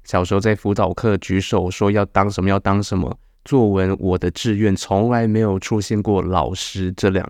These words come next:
个字。我甚至呢，以前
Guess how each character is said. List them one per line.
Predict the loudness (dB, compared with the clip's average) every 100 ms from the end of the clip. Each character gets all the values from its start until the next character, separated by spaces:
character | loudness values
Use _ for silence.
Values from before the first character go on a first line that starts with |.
| -6
个 | -8
字。 | -4 -6 -6 -14 _ _ _ _ -2
我 | -2
甚 | 2 2 2
至 | 2 2
呢， | 2 2 2 0 0
以 | 0 0
前 | -2 -2 -2